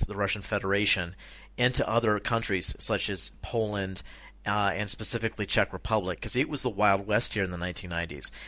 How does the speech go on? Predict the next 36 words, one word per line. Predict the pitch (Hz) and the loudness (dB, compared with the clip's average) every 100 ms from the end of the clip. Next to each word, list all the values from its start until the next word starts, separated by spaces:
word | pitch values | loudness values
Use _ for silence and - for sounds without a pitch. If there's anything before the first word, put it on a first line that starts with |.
| - - | -8 2
Uh, | 127 | 6
there | 185 | 6
were | |
people | 233 226 208 | 4 2 2
in | |
the | 185 | 0
West | 160 240 - | 0 2 4
that | 127 - | 2 2
would | 135 | -2
come | 131 131 | 0 2
over | 123 | 2
here | 117 110 | 4 2
saying, | 113 - | 0 -2
"Oh, | |
I'm | 156 | -4
gonna | 160 135 | 0 0
start | - 127 | 2 0
my | 135 | 2
own | 127 | 0
business | 120 139 123 98 | 2 2 2 -4
because | 117 117 107 | -4 -4 -4
there's | 104 | -2
not | 120 120 | 0 2
a | |
lot | 107 110 | 2 0
of | 110 | 0
control." | 104 - 254 240 - - - - - | -4 -2 0 0 -4 -12 -18 -16 0
Uh, | 117 110 101 | 4 6 6
America, | 131 131 - - | 6 6 4 2
some | - 139 | 4 4
Americans | 127 127 123 120 | 6 6 4 0
were | 107 | -4
thinking, | 120 110 113 | -4 0 0
"I'm | |
just | 127 | 0
gonna | 123 113 107 | -2 -2 -4